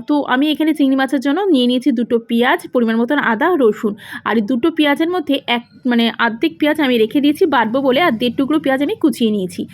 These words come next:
আহ, তো চলো বেটে নিই। এখানে টমেটো, পেঁয়াজ, আদা, রসুন একসাথে বেটে নিয়েছি। আহ, তো চিংড়ি মাছটাও ভাজা হয়ে গেছে, তো চলো তুলে রেখে দিয়েছি। বেশি ভাজলে শক্ত হয়ে যায়, দেখতেই পাচ্ছ কীরকম ভেজেছি। আহ, তো চিংড়ি মাছ ভাজার পরে যে তেল ছিল সেই তেলের মধ্যেই গোটা গরম মশলা ফোড়ন দিয়ে দিয়েছি।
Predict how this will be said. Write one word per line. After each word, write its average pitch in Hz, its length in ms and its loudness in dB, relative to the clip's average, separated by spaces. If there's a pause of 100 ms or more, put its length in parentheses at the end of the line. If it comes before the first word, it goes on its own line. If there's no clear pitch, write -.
(240)
আহ, 226 260 2
তো 294 80 0
চলো 311 220 0
বেটে 285 280 0
নিই। 359 120 -2 (220)
এখানে 262 300 0
টমেটো, 247 460 0
পেঁয়াজ, 262 400 0
আদা, 247 220 2
রসুন 233 280 0
একসাথে 240 320 -4
বেটে 220 280 0
নিয়েছি। 247 320 0 (360)
আহ, 233 180 0
তো 285 80 0
চিংড়ি 320 280 0
মাছটাও 320 300 0
ভাজা 254 280 -2
হয়ে 262 200 0
গেছে, 277 240 -4
তো 269 140 -2
চলো 262 240 -2
তুলে 254 220 0
রেখে 254 220 0
দিয়েছি। 277 320 0 (360)
বেশি 277 200 2
ভাজলে 311 280 2
শক্ত 254 260 -2
হয়ে 277 260 2
যায়, 277 180 -2
দেখতেই 262 280 -4
পাচ্ছ 254 240 -4
কীরকম 262 420 -2
ভেজেছি। 247 360 0 (360)
আহ, 226 260 2 (300)
তো 262 80 0
চিংড়ি 269 240 0
মাছ 285 180 0
ভাজার 247 220 0
পরে 262 160 0
যে 302 120 0
তেল 254 220 0
ছিল 269 200 0
সেই 277 200 0
তেলের 233 340 2
মধ্যেই 269 260 0
গোটা 247 280 0
গরম 214 280 -2
মশলা 233 260 -2
ফোড়ন 247 300 0
দিয়ে 262 140 0
দিয়েছি। 262 340 0